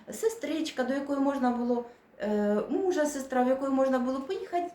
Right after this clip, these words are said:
і ось такі, як пальчик, на свято поїсти голубці. Не було часу, музичні школи, якісь концерти, потім курси,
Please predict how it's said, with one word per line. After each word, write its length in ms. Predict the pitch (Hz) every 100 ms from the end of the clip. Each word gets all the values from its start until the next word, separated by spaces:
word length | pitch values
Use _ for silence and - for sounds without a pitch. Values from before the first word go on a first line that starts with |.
| -
і 120 | 415
ось 120 | 339
такі, 260 | - 294 269
як 180 | 262
пальчик, 380 | - 294 - 220
на 80 | 214
свято 280 | 226 247 196
поїсти 320 | 202 214 202
голубці. 420 | 208 208 - 170 - - _ -
Не 80 | 339
було 240 | 359 381
часу, 400 | 392 262 185 196
музичні 520 | 233 294 311 311 285
школи, 440 | 285 - 233 247 233
якісь 300 | 233 294 285
концерти, 600 | 277 269 226 220 214 208
потім 280 | 254 285 269
курси, 460 | 262 240 233 -